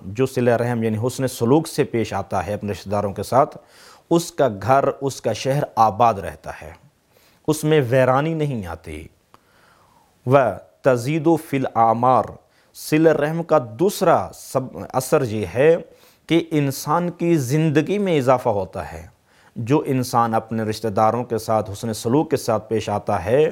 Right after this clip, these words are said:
برے اخلاق سے بچتا ہے، اس کے گھر کے اندر آبادی، خوشحالی اور اس کی زندگی میں طولانیت پیدا ہوتی ہے، اس کی زندگی لمبی ہو جاتی ہے۔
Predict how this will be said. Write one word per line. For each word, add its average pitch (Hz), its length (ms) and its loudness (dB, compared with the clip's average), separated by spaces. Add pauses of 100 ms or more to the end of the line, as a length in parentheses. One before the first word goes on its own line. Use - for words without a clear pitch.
(440)
برے 123 320 2
اخلاق 113 420 0
سے 117 140 -4
بچتا 127 580 -2
ہے، 165 280 0 (600)
اس 208 300 2
کے 165 320 0 (300)
گھر 151 360 2
کے 170 260 -2
اندر 123 440 2 (540)
آبادی، 120 720 2 (100)
خوشحالی 139 720 0 (140)
اور 185 220 4
اس 185 220 -2
کی 151 220 0
زندگی 160 800 0
میں 190 300 -4 (420)
طولانیت 143 880 2
پیدا 123 240 2
ہوتی 104 360 -2
ہے، 104 60 0
اس 113 140 -4
کی 131 80 -2
زندگی 139 320 0
لمبی 165 420 2
ہو 110 120 2
جاتی 90 380 -8
ہے۔ 82 180 -6